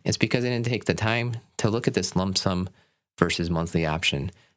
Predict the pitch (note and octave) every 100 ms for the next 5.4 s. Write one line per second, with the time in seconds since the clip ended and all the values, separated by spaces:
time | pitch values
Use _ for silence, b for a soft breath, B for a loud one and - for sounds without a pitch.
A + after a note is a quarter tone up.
0 | - F2 F2+ E2 F#2 - E2 G2+ F#2 E2
1 | - F2+ F2 - E2+ D#2+ - F2+ F2 F2
2 | F2 D#2+ - - E2 D#2+ - - _ -
3 | F2 E2+ E2+ E2 D2+ E2+ F2+ F2+ - E2
4 | - G2 E2+ - B B B - D2+ F2+
5 | - - D#2+ D2+